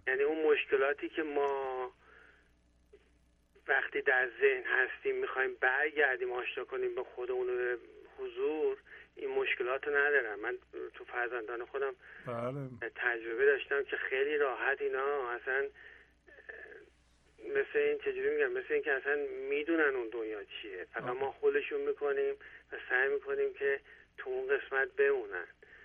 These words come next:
Speaker 1: و اینو می‌خواستم به شنوندگانتون، شنونده‌های عزیزتون بگم،
Speaker 2: خواهش
Speaker 1: این آ-،
Speaker 2: می‌کنم.
Speaker 1: آمدن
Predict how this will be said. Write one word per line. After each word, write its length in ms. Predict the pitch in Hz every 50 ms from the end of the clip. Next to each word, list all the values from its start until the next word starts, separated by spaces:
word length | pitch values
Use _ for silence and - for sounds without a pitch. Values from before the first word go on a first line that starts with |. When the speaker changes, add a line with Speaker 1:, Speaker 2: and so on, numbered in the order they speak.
| - _ - -
Speaker 1:
و 40 | 131
اینو 240 | 127 139 143 151
می‌خواستم 520 | 151 143 - 143 147 139 - - 156 151 147
به 340 | 147 143 139 135 135 127 - - - - -
شنوندگانتون، 1300 | - 135 131 131 123 127 127 117 117 123 127 131 139 143 151 151 143 131 123 - - 147 143 143 139 139 - -
شنونده‌های 460 | 131 127 123 120 120 117 120 127 131
عزیزتون 520 | 131 127 120 120 123 135 127 - 139 135
بگم، 320 | 131 135 131 139 139 135 135 - - - -
Speaker 2:
خواهش 160 | - 110 -
Speaker 1:
این 80 | - 139
آ-، 60 | 143
Speaker 2:
می‌کنم. 420 | 135 127 131 127 127 131 131 - - _ _ _ -
Speaker 1:
آمدن 480 | - 127 127 127 127 123 123 131 139